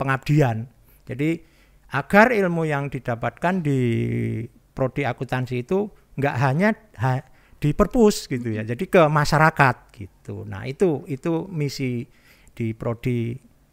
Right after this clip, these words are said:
Speaker 1: akuntansi seperti
Speaker 2: Oke,
Speaker 1: itu.
Speaker 2: baik, luar
Speaker 1: Mm-mm.
Speaker 2: biasa sekali visi
Speaker 1: Mm-mm.
Speaker 2: misinya, teman-teman. Nah,
Speaker 1: Ha-ha.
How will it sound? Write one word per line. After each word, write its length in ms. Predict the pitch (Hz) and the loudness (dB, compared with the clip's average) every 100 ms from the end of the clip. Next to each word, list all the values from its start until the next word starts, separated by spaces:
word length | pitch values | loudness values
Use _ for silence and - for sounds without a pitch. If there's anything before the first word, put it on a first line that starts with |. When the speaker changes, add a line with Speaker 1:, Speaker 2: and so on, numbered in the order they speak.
| _ | _
Speaker 1:
akuntansi 680 | 117 143 131 123 117 135 107 | -4 -2 0 0 -2 -4 -4
seperti 340 | - - - 107 | -8 -14 -12 -12
Speaker 2:
Oke, 80 | 101 | -12
Speaker 1:
itu. 80 | 233 | -12
Speaker 2:
baik, 260 | 226 226 226 | -10 -12 -8
luar 160 | 233 226 | -6 -6
Speaker 1:
Mm-mm. 120 | 214 | -6
Speaker 2:
biasa 180 | 220 214 220 | -8 -10 -12
sekali 340 | - 220 220 | -12 -10 -10
visi 220 | 220 226 | -10 -8
Speaker 1:
Mm-mm. 80 | 220 | -8
Speaker 2:
misinya, 300 | 220 131 214 | -6 -6 -8
teman-teman. 500 | 214 208 208 208 208 | -10 -12 -10 -10 -10
Nah, 60 | 214 | -10
Speaker 1:
Ha-ha. 220 | 117 117 | -10 -10